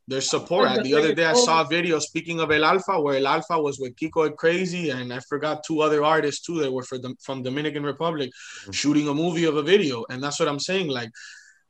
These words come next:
Speaker 1: is El Alfa number one right now in the world? Yes, but
Speaker 3: Yes.
Speaker 1: like, like, are you really number one in D R if you're not helping the people in D R?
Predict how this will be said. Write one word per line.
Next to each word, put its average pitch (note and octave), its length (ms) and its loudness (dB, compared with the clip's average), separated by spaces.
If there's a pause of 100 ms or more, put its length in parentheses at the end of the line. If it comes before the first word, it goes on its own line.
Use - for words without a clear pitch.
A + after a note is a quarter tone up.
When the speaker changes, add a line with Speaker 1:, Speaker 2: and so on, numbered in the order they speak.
(140)
Speaker 1:
is D3 200 4
El C#3+ 140 6
Alfa E3+ 300 4
number F3 260 0
one F3 200 0
right E3 180 0
now F3 180 0
in F3 60 -2
the D3+ 120 -2
world? E3 320 0
Yes, C#3+ 340 -2
but C3 300 -4 (500)
Speaker 3:
Yes. C#3+ 100 -2
Speaker 1:
like, B2+ 220 -4
like, B2+ 300 -2 (100)
are D#3 120 4
you D#3 160 4
really F3+ 280 4
number F3 240 2
one E3+ 200 2
in F3 100 -2
D E3 160 0
R F3 200 2
if C3+ 100 -6
you're D#3+ 100 -2
not D#3+ 160 0
helping E3 380 -2
the D3 100 -4
people E3+ 320 0
in D#3 120 0
D D3+ 140 2
R? F#3 280 -2